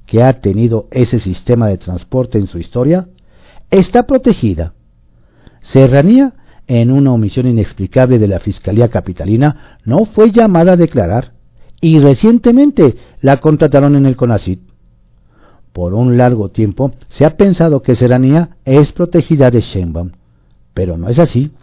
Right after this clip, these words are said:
Su principal apoyo es el presidente y sobre todo de su esposo.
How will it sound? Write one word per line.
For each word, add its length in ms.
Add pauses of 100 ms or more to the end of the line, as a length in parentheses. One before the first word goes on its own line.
(340)
Su 320
principal 580
apoyo 520 (200)
es 240
el 100
presidente 680 (520)
y 240
sobre 320
todo 400 (160)
de 260
su 160
esposo. 560